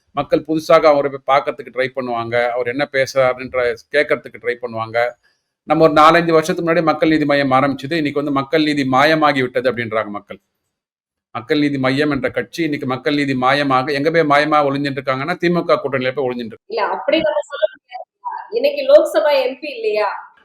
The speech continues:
Speaker 1: ஆ, இல்லங்க, நீங்க லோக்சபா எம் பி, நீங்க கட்சி ஆரம்பித்த உங்க கொள்கை என்ன?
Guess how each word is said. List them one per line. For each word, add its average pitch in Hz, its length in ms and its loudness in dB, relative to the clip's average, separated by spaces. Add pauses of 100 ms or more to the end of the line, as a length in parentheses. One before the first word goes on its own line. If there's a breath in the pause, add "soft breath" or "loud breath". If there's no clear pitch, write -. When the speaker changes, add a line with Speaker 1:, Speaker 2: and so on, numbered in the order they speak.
(200)
Speaker 1:
ஆ, 113 340 0
இல்லங்க, 131 420 2
நீங்க 135 680 6
லோக்சபா 151 520 2
எம் 135 140 -2
பி, 143 120 -4
நீங்க 131 240 -2
கட்சி 208 220 0
ஆரம்பித்த 180 440 6
உங்க 151 180 -2
கொள்கை 185 380 4
என்ன? 127 440 -2